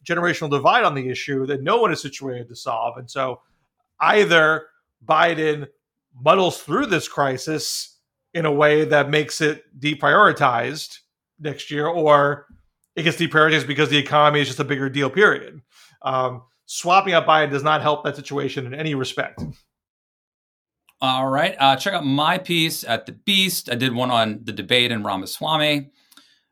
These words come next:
Speaker 2: Um, I'm doing one on Joe Manchin and the sorting.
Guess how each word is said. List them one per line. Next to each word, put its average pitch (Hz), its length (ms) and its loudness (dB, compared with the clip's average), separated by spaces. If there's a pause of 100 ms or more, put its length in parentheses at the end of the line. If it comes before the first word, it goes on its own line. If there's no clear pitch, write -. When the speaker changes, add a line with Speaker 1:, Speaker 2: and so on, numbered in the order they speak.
(120)
Speaker 2:
Um, 104 440 0
I'm 113 120 -2
doing 117 240 2
one 113 120 4
on 107 200 2
Joe 101 160 -2
Manchin 131 600 2
and 101 360 -2
the 104 160 -8
sorting. 160 720 -2